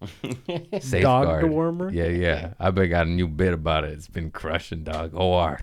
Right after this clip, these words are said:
Speaker 2: thank you. Comedy Store.
Speaker 1: This is real?
Speaker 2: Mm-hmm.
Speaker 1: You guys are drinking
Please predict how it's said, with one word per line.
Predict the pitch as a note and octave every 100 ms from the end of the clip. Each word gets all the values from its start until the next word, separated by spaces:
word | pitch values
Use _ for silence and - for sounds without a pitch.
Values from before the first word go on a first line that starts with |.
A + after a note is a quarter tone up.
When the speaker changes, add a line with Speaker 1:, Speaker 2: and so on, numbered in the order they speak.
| -
Speaker 2:
thank | E2+ E2+ G2
you. | D#2 C2+ - -
Comedy | E2 D2+ D#2+ E2
Store. | D#2+ - F2+ F#2
Speaker 1:
This | D3+
is | C#3 B2+
real? | C3+ C#3 F3+ - - E3+
Speaker 2:
Mm-hmm. | G#2 G#2 A#2+ A#2
Speaker 1:
You | C3 C3
guys | C#3+ C3+
are |
drinking | A#2+ C3+ C#3 D#3 C#3+ C3+ B2+